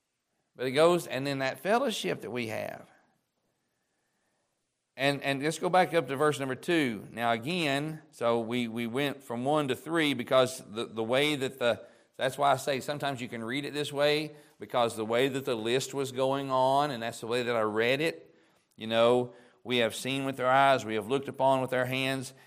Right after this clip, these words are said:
uh, and, uh, uh, looked upon and with our hands handled of the word of life, that which we have seen and heard declare we unto you." Now let's go back and pick up the parentheses.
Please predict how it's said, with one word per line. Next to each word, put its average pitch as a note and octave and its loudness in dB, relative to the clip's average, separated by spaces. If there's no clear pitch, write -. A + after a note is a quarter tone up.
uh, A2+ 6
and, A2+ -2
uh, A2 0
uh, G#2 2
looked D3 0
upon C3+ 4
and A#2+ -2
with A2+ -4
our A#2 0
hands C3+ -4
handled C3+ -2
of C3+ 0
the B2+ -2
word C3+ 2
of C3+ -2
life, C3+ 2
that C3 4
which C3+ -4
we B2+ -2
have B2+ 0
seen C3 -4
and A#2+ -6
heard B2+ 2
declare B2 0
we B2 -2
unto A#2+ -6
you." A2+ -6
Now G2 -6
let's G#2 -2
go G#2 -4
back G#2 2
and F#2+ -10
pick G2+ -6
up G2 -2
the G2 -10
parentheses. G2 -8